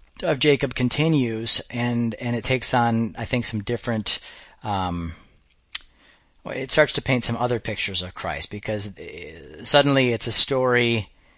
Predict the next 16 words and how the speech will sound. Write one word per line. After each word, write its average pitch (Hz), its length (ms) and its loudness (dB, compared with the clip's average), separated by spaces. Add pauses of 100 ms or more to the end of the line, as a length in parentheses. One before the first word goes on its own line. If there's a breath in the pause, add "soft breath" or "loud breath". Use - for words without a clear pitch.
(320 soft breath)
th-, - 200 -10
that, 139 240 8
that 143 160 10
story 139 320 4
of 120 80 0
the 131 40 -4
firstborn 135 600 0
and 117 100 0
the 113 40 -4
inheritance 123 720 4
and 107 100 -2
the 104 60 -4
clothed 127 480 -2
in 113 100 -2
Christ 123 580 0
picture 113 680 0